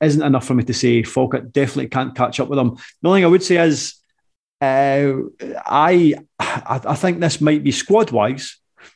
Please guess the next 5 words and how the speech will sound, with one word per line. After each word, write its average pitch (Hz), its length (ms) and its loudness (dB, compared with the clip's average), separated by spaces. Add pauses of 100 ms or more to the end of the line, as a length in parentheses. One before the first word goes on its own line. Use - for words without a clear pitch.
(280)
this 147 200 -6
might 143 320 0
be 127 640 4 (140)
Falkirk's 147 560 -2
poorest - 680 0